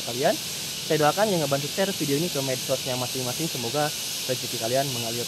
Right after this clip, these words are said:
terus, mengalir deras bagaikan derasnya air sungai. Amin ya Allah ya Rabbal Alamin. Dan tak lupa juga bagi para penonton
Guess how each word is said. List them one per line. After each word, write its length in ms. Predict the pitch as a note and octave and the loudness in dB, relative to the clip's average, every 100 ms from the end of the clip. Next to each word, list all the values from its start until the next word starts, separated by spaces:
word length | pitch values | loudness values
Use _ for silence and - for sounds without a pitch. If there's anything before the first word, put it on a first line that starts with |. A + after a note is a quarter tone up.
| C3+ | 0
terus, 160 | D3+ - - - - B2 | -2 -2 -6 -6 -6 -6
mengalir 200 | A#2 A#2 B2 | -4 -4 0
deras 160 | C3 C#3 - B2 | 2 2 0 -4
bagaikan 480 | A2 G#2+ A2 C3+ | -4 -4 -2 -2
derasnya 480 | B2 G#2+ G#2+ - C#3 C3+ A2 | -2 -4 -4 -4 -4 -4 -4
air 160 | A2+ | -6
sungai. 380 | A2+ - A#2 A2+ A2 - C#3 | -6 -6 -4 -4 -6 -4 -2
Amin 160 | F3 F#3+ | 0 0
ya 80 | D#3 | -2
Allah 280 | A2+ A#2 C#3 | -4 -4 -4
ya 160 | D3+ A#2+ | -4 -4
Rabbal 320 | A2 A2+ A#2+ B2+ A2+ | -6 -4 -6 -6 -6
Alamin. 320 | A2 A#2+ A#2 - - - - | -4 -4 -4 -6 -6 -6 -6
Dan 240 | A#2+ A#2 | -2 -2
tak 160 | A#2 A#2+ | 0 0
lupa 80 | B2 | 0
juga 240 | B2+ D#3+ D#3+ | 2 4 4
bagi 160 | D3+ | 2
para 160 | C#3+ C#3+ | 0 2
penonton 320 | D3 D3+ F#3+ | 2 4 2